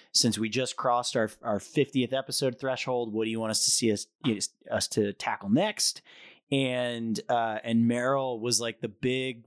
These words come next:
winner by a mile. So, and, and you were the one who brought up Falling with,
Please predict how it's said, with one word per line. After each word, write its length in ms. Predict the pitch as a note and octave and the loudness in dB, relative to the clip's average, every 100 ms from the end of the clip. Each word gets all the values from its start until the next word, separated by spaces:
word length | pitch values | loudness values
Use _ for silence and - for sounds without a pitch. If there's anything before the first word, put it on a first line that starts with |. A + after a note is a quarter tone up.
| - | -2
winner 500 | G#2+ A#2 B2 D#2+ - - | 2 4 2 -2 -10 -2
by 200 | G#2 G#2 | 0 2
a 60 | |
mile. 460 | G#2 A2 A2+ F#2+ F2 | 2 0 -2 -6 -2
So, 540 | - - A2+ A2 A2 - - - | 0 2 2 0 -6 -12 -18 -8
and, 260 | B2 A#2+ A#2 C3 | -4 -2 -2 -4
and 200 | A#2+ A#2+ | -2 2
you 180 | E3 | 4
were 100 | D#3+ | 4
the 80 | D3+ | 2
one 160 | C#3 C3 | 0 -2
who 40 | |
brought 260 | A#2 A#2+ A#2 | -2 -2 -2
up 100 | - | -4
Falling 300 | B2+ A#2 A2 | -4 -2 -2
with, 180 | A2 | -4